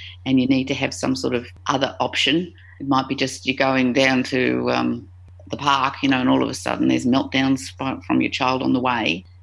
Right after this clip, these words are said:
And rather than planning the trip to the park, you just turn around and go home, or you d-, have a detour, or you always have some other plan so that things will not constantly be failure.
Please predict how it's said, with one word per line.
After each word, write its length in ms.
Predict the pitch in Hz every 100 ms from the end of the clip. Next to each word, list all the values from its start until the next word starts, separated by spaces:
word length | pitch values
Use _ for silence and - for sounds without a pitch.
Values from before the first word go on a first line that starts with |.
| -
And 120 | 143
rather 280 | 143 143 135
than 320 | 135 127 - -
planning 520 | - 135 131 127 135 131
the 80 |
trip 260 | - - 156
to 100 | 143
the 80 | 135
park, 340 | 151 196 -
you 60 | -
just 220 | 131 -
turn 140 | 127
around 120 | 127 127
and 120 | 123
go 120 | 120
home, 440 | 151 185 185 180
or 120 | 127 101
you 200 | 107 104
d-, 140 | -
have 240 | - 139 -
a 60 |
detour, 680 | - 151 147 - 143 139 127
or 120 | 117 - -
you 80 | -
always 340 | - 202 196
have 180 | 185 170
some 320 | - 160 143 -
other 200 | 139 139
plan 520 | - - 131 127 131
so 120 | 135
that 160 | 131 - - - - - -
things 380 | 156 151 147 143 - -
will 140 | 131
not 380 | 131 135 - -
constantly 540 | - 143 139 - 135
be 140 | 131 131
failure. 600 | - - 123 139 -